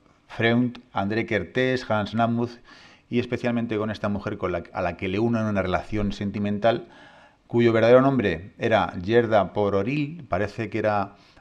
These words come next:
pelirroja, de ojos verdes, una mujer guapa, una mujer inteligente, una mujer muy viva y muy despierta, y formó un binomio perfecto, eh, tanto en lo relativo a esa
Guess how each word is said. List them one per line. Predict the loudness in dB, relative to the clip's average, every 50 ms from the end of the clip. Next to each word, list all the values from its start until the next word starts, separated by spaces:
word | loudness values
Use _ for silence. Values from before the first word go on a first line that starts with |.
| _
pelirroja, | _ -2 0 0 0 2 2 0 0 0 0 0 0
de | 0 0
ojos | -2 -4 -8 -6 -2
verdes, | -2 -2 -2 -2 -8 -8
una | -8 -8
mujer | -8 -8 -10 -10 -10 -8
guapa, | -2 -2 -2 -2 -2 -6
una | -6 -6
mujer | -8 -8 -8 -8 -8
inteligente, | -8 -8 -8 -8 -8 -10 -6 -4 -4 -4 -2 -4 -6 -10 -12 _ _ _ _ -20 -20 -20 -20 -20 _ _ _ _ _
una | -6 -6 -4
mujer | -6 -4 -2 -2 -2
muy | 0 0 0 2
viva | 2 2 0
y |
muy | -2 -4 -4 -4
despierta, | -6 -8 -10 -6 -2 -2 -2 -2 -4 -10 -10 -10 -10 -12 -10 -6 -6 -4
y | -4 -4 -4
formó | -4 -6 -4 0 0 0 -2 -2 -6
un | -4 -4 -2 -2
binomio | -2 -2 0 0 0 0 0 -2 -2 -4 -4
perfecto, | -4 -4 -4 -4 -8 -14 -10 -10 -10 -10 -10 _ -20 -20 -20 -18 -18
eh, | -18 -6
tanto | -4 -4 -4 -4 -4 -6 -6
en | -4
lo | -4 -4 -6 -6 -10 -18 -20 -20 -20 -20 -20 -20 _ _
relativo | -2 -2 -2 0 2 2 4 4
a | 2
esa | 2 0 -2 -2 0 -2 -4